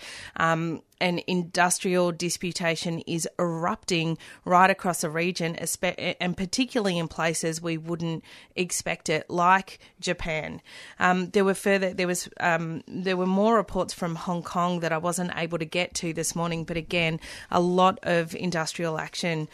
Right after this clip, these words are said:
across the region. We will go to, uh, one more story before we take a, a community announcement break.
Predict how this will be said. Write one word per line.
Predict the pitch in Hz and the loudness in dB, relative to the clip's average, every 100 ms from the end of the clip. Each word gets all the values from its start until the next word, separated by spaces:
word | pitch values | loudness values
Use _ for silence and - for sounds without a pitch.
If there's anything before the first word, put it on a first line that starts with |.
| - - | -16 -6
across | 175 175 180 - | -4 0 0 0
the | 160 | 0
region. | 160 170 156 147 151 - _ - _ _ _ - - - - | 0 -2 -4 -6 -6 -10 _ -20 _ _ _ -20 -20 -20 2
We | 208 | 6
will | 220 240 | 8 8
go | 226 240 214 | 6 2 4
to, | - - 202 196 190 190 - | 2 4 4 4 2 0 0
uh, | 175 170 | 2 2
one | 170 185 196 | 2 2 4
more | 208 | 4
story | 202 - 170 170 | 4 4 4 4
before | 165 170 - 180 170 165 165 160 | 2 -2 -2 0 2 6 6 6
we | 175 165 | 2 -4
take | 175 170 165 | -4 -4 0
a, | 160 - 170 | 0 0 -4
a | 160 - - | -4 -10 -4
community | 180 175 175 165 165 | 0 2 2 0 0
announcement | 165 160 151 170 185 175 - | 0 0 -2 -2 -4 -4 -2
break. | 156 151 - | -2 -2 -6